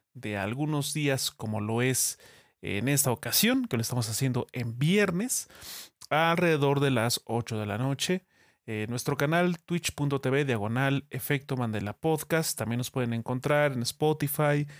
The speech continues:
en YouTube, en Google Podcast, en Spo-, en Spotify, eh, bueno, ya, Spotify ya lo dije, en Twitter, en Instagram,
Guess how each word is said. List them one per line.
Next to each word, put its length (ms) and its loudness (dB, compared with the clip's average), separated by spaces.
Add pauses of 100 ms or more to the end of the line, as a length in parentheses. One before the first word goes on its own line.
(220)
en 220 -8
YouTube, 680 0 (420)
en 220 -4
Google 280 -2
Podcast, 920 2 (260)
en 160 -4
Spo-, 320 -6
en 380 0
Spotify, 400 -6
eh, 240 -8
bueno, 160 -2
ya, 160 -8
Spotify 400 -4
ya 80 0
lo 100 2
dije, 320 2 (100)
en 140 0
Twitter, 500 2 (280)
en 200 0
Instagram, 580 4